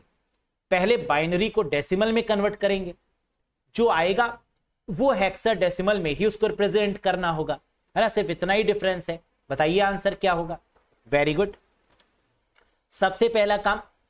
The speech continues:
जो नंबर गिवन है उसको लिखेंगे, फिर वन टू फ़ोर एट राइट से लेफ्ट हैंड साइड की तरफ। अब दोनों को मल्टीप्लाई कर देंगे और जो आएगा उसको प्लस कर देंगे, यानी वन ज़ीरो ज़ा ज़ीरो,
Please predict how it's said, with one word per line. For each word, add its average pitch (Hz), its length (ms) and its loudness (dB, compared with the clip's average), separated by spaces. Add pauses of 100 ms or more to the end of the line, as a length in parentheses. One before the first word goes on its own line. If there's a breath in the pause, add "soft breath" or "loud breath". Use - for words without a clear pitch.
(140)
जो 220 120 4
नंबर 196 400 2
गिवन 180 260 0
है 202 100 2
उसको 196 240 0
लिखेंगे, 208 440 -2 (760)
फिर 220 140 2 (580)
वन 214 320 0 (120)
टू 214 320 2
फ़ोर 202 360 2 (140)
एट 196 340 0 (520)
राइट 156 440 0
से 214 160 0
लेफ्ट 160 380 0
हैंड 196 140 0
साइड 196 400 0
की 208 100 -4
तरफ। 208 360 -4 (1500)
अब 240 240 2
दोनों 214 280 2
को 220 140 0
मल्टीप्लाई 190 640 0
कर 190 180 0
देंगे 208 320 -2 (640)
और 220 160 2
जो 220 160 2
आएगा 196 300 2
उसको 202 220 -2
प्लस 147 320 -2
कर 170 180 0
देंगे, 190 300 0 (680)
यानी 196 220 2
वन 196 300 0
ज़ीरो 208 320 2
ज़ा 202 160 2
ज़ीरो, 202 380 -2